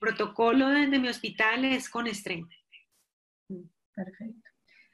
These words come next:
Speaker 2: Bueno, acá también el doctor Solón tiene una pregunta para la doctora Isabel. Dice,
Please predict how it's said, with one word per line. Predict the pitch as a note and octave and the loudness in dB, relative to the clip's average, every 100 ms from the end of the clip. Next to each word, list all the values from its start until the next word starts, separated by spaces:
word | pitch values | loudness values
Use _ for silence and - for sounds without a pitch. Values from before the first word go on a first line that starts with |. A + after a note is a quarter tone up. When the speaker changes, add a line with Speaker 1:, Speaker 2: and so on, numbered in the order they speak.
| - | -2
Speaker 2:
Bueno, | A#3 A#3+ | 4 6
acá | A3+ B3 | 6 4
también | C4+ C4+ C#4 | 2 2 2
el | C4+ | 2
doctor | A#3 G#3 B3+ | 0 0 0
Solón | B3+ C4+ C4 C4+ C#4 C#4 | 4 4 6 4 2 0
tiene | C4 A#3+ | 2 4
una | B3+ B3+ A#3 | 6 4 4
pregunta | A3+ A3 A3+ A#3 B3+ | 2 2 2 4 2
para | B3 G#3 | 2 0
la | G3 | 0
doctora | F#3+ G3 G#3 G#3+ | -4 -4 -2 0
Isabel. | G#3+ B3 C#4 G#3+ - _ _ _ _ _ _ _ _ | 0 2 2 0 -8 _ _ _ _ _ _ _ _
Dice, | A3+ A3 B3 B3 | -2 2 4 4